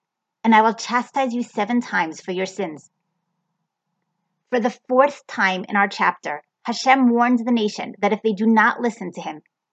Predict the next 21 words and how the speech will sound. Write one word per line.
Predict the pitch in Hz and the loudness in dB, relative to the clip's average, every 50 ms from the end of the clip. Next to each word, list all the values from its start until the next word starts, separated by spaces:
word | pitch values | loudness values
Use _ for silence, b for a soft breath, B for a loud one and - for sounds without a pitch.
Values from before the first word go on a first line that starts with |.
| _ _ | _ _
he | - 247 | 0 2
will | 233 226 | 2 4
make | 226 226 226 220 220 | 4 4 2 2 0
them | - 254 247 240 | 2 2 2 2
pay | - 240 220 220 | 2 0 -2 -2
sevenfold | 214 - - 233 220 202 190 170 - - 175 160 165 - - _ | -2 0 0 0 2 2 -2 -6 -6 -6 -6 -6 -6 -8 -8 _
for | - 196 | -4 -2
their | 196 190 | -2 -2
sins. | 190 190 175 196 - 160 151 - _ _ _ _ _ _ _ _ _ _ _ _ _ _ _ _ _ _ _ - | -2 -2 -4 -6 -6 -6 -8 -14 _ _ _ _ _ _ _ _ _ _ _ _ _ _ _ _ _ _ _ -2
This | 214 269 302 - - | 0 0 0 0 -4
time | - - 165 151 170 175 | -8 -6 -4 -4 -4 -4
he | - 202 - | -6 -4 -2
adds | - 175 170 180 175 - | 0 0 0 0 -2 -2
that | 208 190 | -4 -4
he | 185 214 | -2 0
will | 208 214 | 2 2
do | 196 180 226 247 | 2 0 -2 -4
so | 226 - - 180 | -4 -2 -2 -2
with | 175 196 202 - - | 0 -2 -2 -2 2
much | 226 220 185 185 - | 4 4 4 4 2
wrath, | 190 190 175 160 147 147 - | 2 4 4 4 4 2 -4